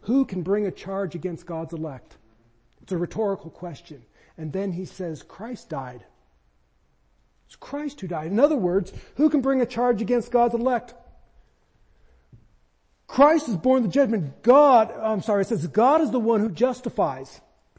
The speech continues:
That's probably more accurate there. Who can bring a charge against God's elect? And then he,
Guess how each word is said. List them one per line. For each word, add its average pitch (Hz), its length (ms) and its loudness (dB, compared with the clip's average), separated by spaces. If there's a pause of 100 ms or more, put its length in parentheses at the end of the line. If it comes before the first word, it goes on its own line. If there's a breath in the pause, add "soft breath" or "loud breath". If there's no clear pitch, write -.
(500)
That's 175 240 -20 (560)
probably 147 240 -6
more 139 220 -6
accurate 135 420 -14
there. 131 260 -12 (680 soft breath)
Who 277 180 2
can 277 160 0
bring 233 220 2
a 220 40 0
charge 214 460 2
against 185 360 -4
God's 180 360 2
elect? 165 420 0
And 147 140 -4
then 165 100 -4
he, 170 200 -4